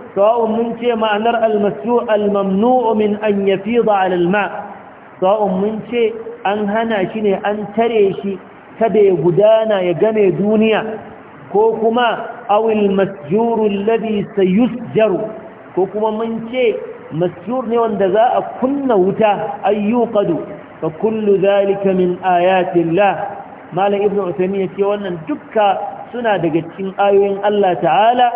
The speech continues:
saboda ai ya tare ruwan, in ba a tare ruwan ba, da zai game duniya ne gabaki daya, mutane su nutse. Kuma kun san ai ruwa ya fi tudu yawa a duniya,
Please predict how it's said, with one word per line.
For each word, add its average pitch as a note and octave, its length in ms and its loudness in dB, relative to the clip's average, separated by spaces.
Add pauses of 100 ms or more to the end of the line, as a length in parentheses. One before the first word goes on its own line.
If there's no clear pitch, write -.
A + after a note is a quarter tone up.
(580)
saboda G3 380 2
ai A3 200 0
ya B3+ 180 2
tare A#3+ 380 2
ruwan, F3 220 2 (100)
in B3+ 160 -10
ba B3+ 180 2
a G3 60 0
tare G#3+ 340 4
ruwan G3+ 380 0
ba, F#3 380 2 (320)
da F3+ 160 2
zai A#3+ 200 2
game G#3 360 2
duniya F#3+ 440 2
ne F3 120 4
gabaki D#3 500 -2
daya, D#3 220 0 (340)
mutane G3+ 580 0
su F3+ 80 4
nutse. F3+ 280 0 (500)
Kuma G#3 180 -4
kun B3+ 320 -6
san C#4 240 0 (500)
ai B3 240 0
ruwa B3+ 580 0 (140)
ya A3 380 2
fi A3+ 60 -2 (100)
tudu G#3 280 -2
yawa G3 360 2
a D#3 60 -2
duniya, E3 380 2